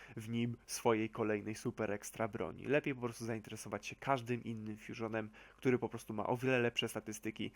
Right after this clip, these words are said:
i niektóre naprawdę, jeśli niektó-, czasami zdarzają się Fusiony, które mają też ogromny impact, ale mają stabilność, mają szybsze przeładowanie, mają wszystko, czego potrzeba. A ten Fusion niestety tych perków nie ma. Dobra, no i bronie heavy. Tutaj mamy po prostu,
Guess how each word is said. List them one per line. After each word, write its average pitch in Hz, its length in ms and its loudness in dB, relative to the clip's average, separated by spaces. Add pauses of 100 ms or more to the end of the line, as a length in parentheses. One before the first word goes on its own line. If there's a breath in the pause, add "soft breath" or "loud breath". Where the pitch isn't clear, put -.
(220 loud breath)
i 143 220 4
niektóre 127 380 4
naprawdę, 120 360 2
jeśli 143 220 -2
niektó-, 180 300 -2 (320)
czasami 196 340 2
zdarzają 165 260 2
się 160 120 -4
Fusiony, 151 380 -2
które 135 160 -4
mają 135 240 4
też 135 160 -4
ogromny 117 460 2
impact, 143 420 2 (440 loud breath)
ale 190 240 12
mają 113 240 6
stabilność, 139 680 0 (120)
mają 104 200 -2
szybsze - 300 0
przeładowanie, 147 600 6 (160 soft breath)
mają 127 220 8
wszystko, 131 300 -2
czego 117 240 2
potrzeba. - 440 -2 (220)
A 123 280 8
ten 139 160 0
Fusion 117 320 -2
niestety 107 420 -2 (260 soft breath)
tych 123 200 0
perków - 520 -2
nie 113 260 0
ma. - 120 -4 (800 loud breath)
Dobra, 131 260 8 (140)
no 277 140 6
i 240 80 6
bronie 165 240 6
heavy. 107 420 4
Tutaj 156 340 8
mamy 107 280 4
po 123 120 -8
prostu, 151 400 4